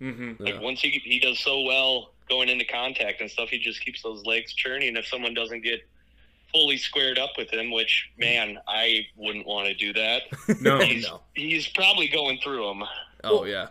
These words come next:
Speaker 1: and the craziest thing, too, we've talked before, three months ago, he wasn't playing rugby. So I feel like his ceiling is so much higher than a lot of kids because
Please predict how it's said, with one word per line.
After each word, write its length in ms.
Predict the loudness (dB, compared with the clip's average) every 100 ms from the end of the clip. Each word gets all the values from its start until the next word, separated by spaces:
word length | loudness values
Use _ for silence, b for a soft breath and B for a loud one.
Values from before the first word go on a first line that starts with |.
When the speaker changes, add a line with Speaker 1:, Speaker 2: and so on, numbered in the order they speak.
| -14 -4
Speaker 1:
and 180 | 0 2
the 60 |
craziest 560 | 2 0 2 0 0 -2
thing, 220 | -4 -6
too, 280 | -4 0 0
we've 220 | 0 -4
talked 380 | -2 -4 -4 -4
before, 500 | -4 0 2 2 b b b b _
three 160 | 2 4
months 220 | 4 4
ago, 140 | 4 2
he 220 | 0 -8
wasn't 500 | 2 4 4 0 -6
playing 300 | -4 -2 0
rugby. 340 | 0 0 -2
So 160 | 0 0
I 40 |
feel 180 | 2 0
like 160 | 0 0
his 200 | -2 0
ceiling 460 | -2 0 0 0 -2
is 120 | -4
so 420 | -4 -4 -4 -2
much 220 | -4 -6
higher 340 | -6 -4 -2 -2
than 160 | -4
a 60 | -6
lot 180 | -6 -6
of 80 |
kids 320 | -4 -2 -2 -4
because 540 | -8 -2 -2 -2